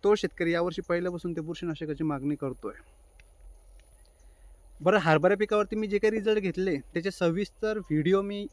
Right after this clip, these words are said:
मिशन समृद्धी YouTube चॅनलला दिलेले आहेत, एकदा आवर्जून बघा. सेपरेट हरभऱ्यावरती जे काही रिझल्ट आलेले आहेत, जे काही औषधी मी शेतकऱ्याला सांगितले, ते सर्व व्हिडिओ मी YouTube चॅनलला दिलेले आहेत.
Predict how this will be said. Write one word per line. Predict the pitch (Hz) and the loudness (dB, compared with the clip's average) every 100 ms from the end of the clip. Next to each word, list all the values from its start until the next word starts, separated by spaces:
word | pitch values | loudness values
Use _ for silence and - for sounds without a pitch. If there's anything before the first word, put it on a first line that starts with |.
| - | -8
मिशन | 170 196 190 | -8 -6 -6
समृद्धी | 175 160 | -4 -4
YouTube | 170 170 160 | -4 -6 -8
चॅनलला | 160 160 | -6 -4
दिलेले | 147 143 135 | -6 -6 -6
आहेत, | 117 _ _ _ _ - _ - - _ - - - | -10 _ _ _ _ -20 _ -20 -20 _ -20 -12 -4
एकदा | 156 196 | 0 2
आवर्जून | 175 175 180 190 | 2 2 0 -2
बघा. | 190 170 123 - - | -2 -2 -6 -12 -20
सेपरेट | - 165 - 208 202 | -4 -4 0 0 0
हरभऱ्यावरती | 170 156 165 180 185 175 202 214 - | 0 0 0 0 -2 -4 -6 -8 -6
जे | 160 180 | -2 2
काही | 214 | 2
रिझल्ट | 214 202 202 190 | 2 0 -2 0
आलेले | 175 175 | 0 0
आहेत, | 180 - - | -2 -8 -6
जे | 160 | -2
काही | 208 | -2
औषधी | 196 180 | -4 -6
मी | 185 | -6
शेतकऱ्याला | 170 - 170 | -6 -6 -6
सांगितले, | 165 156 | -6 -6
ते | 175 | -8
सर्व | 170 185 202 | -6 -2 -2
व्हिडिओ | 202 170 175 | 0 -2 -2
मी | 170 | -4
YouTube | 170 160 | -4 -4
चॅनलला | 156 151 | -4 -4
दिलेले | 143 139 | -6 -8
आहेत. | 131 | -10